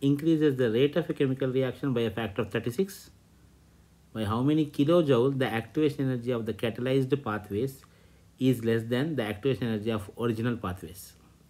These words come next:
Answer should be rounded off to the nearest whole number. Okay,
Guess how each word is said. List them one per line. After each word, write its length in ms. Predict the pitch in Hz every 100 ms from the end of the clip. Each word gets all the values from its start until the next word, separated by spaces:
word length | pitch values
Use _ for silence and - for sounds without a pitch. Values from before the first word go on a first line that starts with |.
| _ _ _ _ _ -
Answer 320 | 107 107 98
should 220 | 101 107 98
be 80 |
rounded 320 | 98 104 123 156
off 160 | 190
to 60 | -
the 100 | 110
nearest 480 | 101 101 104 113 -
whole 180 | 101 92
number. 300 | 82 82 - _ - - _ - - _ _ - _ _ _ - - - _ _ - - _ - 104
Okay, 240 | 95